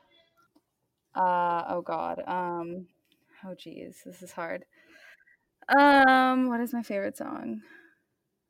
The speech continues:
I, well, I just saw something about Kaytranada, so we'll go Kaytranada.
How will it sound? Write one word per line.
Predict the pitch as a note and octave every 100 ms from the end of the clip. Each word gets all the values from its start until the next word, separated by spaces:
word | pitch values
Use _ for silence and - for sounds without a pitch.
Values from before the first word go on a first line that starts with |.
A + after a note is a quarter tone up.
| _ G3+
I, | A3 A3+ A3+ A3+ A3
well, | G#3+ G#3 G3
I | G#3+
just | B3 -
saw | G#3
something | G#3+ G3 G3+
about | G3 F3+
Kaytranada, | - F#3+ G3 F3 E3 F3 G3+
so | - G3
we'll | F#3
go | F3+ F3 F3 F3 F#3+ _ _ _ _ _ _ _ _ _ _ -
Kaytranada. | F#3 F3+ F3 E3 D#3+ D#3+ E3+